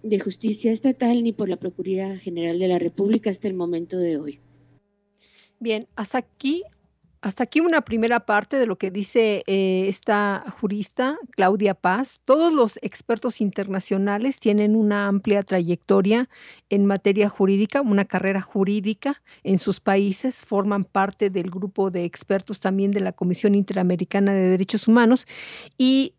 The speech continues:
Speaker 2: de acuerdo a lo que nos dice ella, este relato de los jóvenes, eh, que fueron perseguidos, que huyeron al monte,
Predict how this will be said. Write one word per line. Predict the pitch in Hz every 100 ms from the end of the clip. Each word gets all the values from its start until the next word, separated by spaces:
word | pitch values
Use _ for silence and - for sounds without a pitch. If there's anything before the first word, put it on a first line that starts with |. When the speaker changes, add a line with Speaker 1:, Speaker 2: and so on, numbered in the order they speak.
| _
Speaker 2:
de | 285 254
acuerdo | - 339
a | 349
lo | 294
que | 240
nos | 233
dice | 269 - 262
ella, | 247 214 240
este | 226 - 240
relato | 220 208 214 214 214
de | 202
los | 190 185 -
jóvenes, | 226 220 214 208 196 - _ _ - _ _
eh, | 185
que | 185 202
fueron | - 220 214
perseguidos, | - 185 214 190 233 240 220 226 -
que | 202
huyeron | 180 202 208 196
al | 185
monte, | 196 226 226 208 214 202